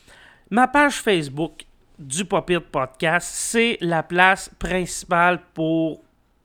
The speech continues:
partager, pour échanger. W W W point facebook point com barre oblique pas pire podcast.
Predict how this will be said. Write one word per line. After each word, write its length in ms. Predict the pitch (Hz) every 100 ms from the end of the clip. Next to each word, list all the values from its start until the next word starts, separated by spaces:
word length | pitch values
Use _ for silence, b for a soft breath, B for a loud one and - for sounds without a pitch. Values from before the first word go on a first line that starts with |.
| _ _ _ _
partager, 760 | - 180 - 165 151 143 151 160 b b b b b
pour 480 | - 147 147 143 131 123 117 _ _ _ _ _ _ _ _ _
échanger. 680 | 208 185 190 156 139 127 135 - b b b b b b
W 380 | 220 285 220 208
W 280 | 180 175 175
W 320 | 151 170 190 _ _
point 240 | - 147
facebook 600 | 143 - 190 151 147 180
point 220 | - 151 135
com 340 | 147 143 151 - -
barre 320 | 135 170 185
oblique 440 | 170 139 143 156 - _ _ _
pas 160 | 202 196
pire 400 | 190 175 175 - _
podcast. 760 | - 147 - 143 139 - - -